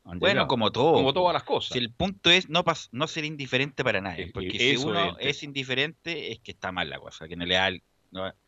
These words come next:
Speaker 2: le da lo mismo, ni chicha ni limonada, entonces uno no puede ser monita de oro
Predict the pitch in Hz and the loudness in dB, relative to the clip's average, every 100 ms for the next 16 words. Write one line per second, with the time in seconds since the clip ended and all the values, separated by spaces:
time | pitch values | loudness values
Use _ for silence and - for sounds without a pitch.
0 | _ _ 95 98 98 104 73 76 - 87 | _ _ 2 4 4 4 0 -12 -16 -12
1 | - 110 113 107 110 113 127 139 127 120 | -8 -4 -2 0 2 2 2 2 0 -8
2 | - 110 104 101 95 101 104 101 101 101 | -8 -2 -2 -2 -6 -2 -2 -2 -6 -6
3 | 98 101 98 104 117 | 0 2 2 2 2